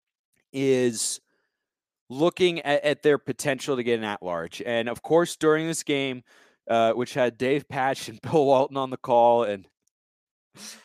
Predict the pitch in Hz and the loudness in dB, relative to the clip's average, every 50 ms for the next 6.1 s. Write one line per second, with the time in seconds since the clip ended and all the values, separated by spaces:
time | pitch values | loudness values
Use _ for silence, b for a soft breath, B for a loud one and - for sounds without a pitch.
0 | B B - 135 143 165 165 143 120 113 - - 160 156 - - 135 - - - | B B 0 2 4 4 4 2 -2 -6 -6 -2 -2 -2 -2 -2 -10 -10 -6 -2
1 | 143 147 151 151 151 156 151 - _ - 143 143 135 127 120 127 127 131 120 - | 0 0 0 0 -2 -4 -8 -12 _ -8 -4 0 0 2 2 0 0 -2 -4 -2
2 | - 156 170 170 175 175 170 - 165 175 175 156 160 160 160 165 165 165 160 - | 0 0 2 2 2 2 0 0 0 -2 0 0 0 2 2 2 2 0 -2 -6
3 | _ - 120 120 131 139 143 151 - 127 135 143 135 - - 175 160 151 147 139 | _ -10 -6 -4 -2 -2 -2 -2 -2 -2 -2 -2 -2 -2 2 2 2 2 2 0
4 | - 143 143 135 - - 143 131 123 120 - - 110 110 113 113 107 95 - - | 0 0 0 0 -2 -2 -2 0 0 -2 -2 -4 -4 -2 0 0 0 -2 -4 -6
5 | 151 165 147 113 120 117 120 127 139 139 135 131 131 127 107 107 120 117 117 117 | -10 -12 -12 -12 -14 -12 -6 -2 0 2 2 2 0 -2 -2 0 0 2 2 2
6 | 117 - | 0 -2